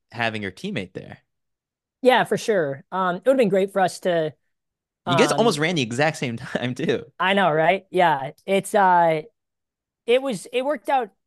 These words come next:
Speaker 2: it worked out great. It would've been great to race Morgan, but, um, I mean, both of us were actually, you know, and I'd be curious if he'd admit this as well, but we're pretty naturally competitive with each other. Like, um, we work out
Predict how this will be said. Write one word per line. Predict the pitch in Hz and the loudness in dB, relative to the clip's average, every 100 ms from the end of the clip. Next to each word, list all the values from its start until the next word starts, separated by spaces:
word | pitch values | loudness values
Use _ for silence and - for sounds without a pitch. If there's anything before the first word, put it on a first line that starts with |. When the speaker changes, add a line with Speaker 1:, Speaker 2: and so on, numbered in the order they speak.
| - | -10
Speaker 2:
it | 226 | -6
worked | 285 269 | -6 -6
out | 233 | -6
great. | 180 131 - | -6 -10 -4
It | |
would've | 247 | -4
been | 247 | -2
great | 208 208 | -4 -6
to | 233 | -4
race | 214 - | -6 -4
Morgan, | 220 220 214 214 185 | -6 -6 -6 -8 -6
but, | 190 180 | -4 -4
um, | 170 165 156 151 - _ _ _ _ _ _ | -4 -8 -10 -14 -18 _ _ _ _ _ _
I | 240 | 0
mean, | 214 | 2
both | 208 277 | 2 2
of | 349 | 0
us | 302 | -2
were | 202 | -2
actually, | 175 170 - 185 165 160 | -4 -6 -4 -2 -2 -6
you | 185 | -6
know, | 170 139 151 | -4 -4 -6
and | 185 | -4
I'd | 175 | -4
be | |
curious | 170 233 190 | 0 0 2
if | 160 | -2
he'd | 175 156 | -4 -4
admit | 160 139 | -6 -6
this | - - | -12 -10
as | |
well, | 151 151 160 | -4 -4 -2
but | |
we're | 170 196 | -4 -4
pretty | 311 202 | -2 -2
naturally | 175 165 165 147 | -2 -2 -6 -6
competitive | 151 156 135 120 | -8 -8 -8 -10
with | 127 | -16
each | - 139 | -18 -16
other. | 120 117 | -14 -12
Like, | 135 135 - _ _ _ _ 175 | -10 -10 -12 _ _ _ _ -6
um, | 170 147 151 - | -4 -6 -10 -6
we | 220 | 0
work | 240 233 | 2 4
out | 202 143 | 2 -2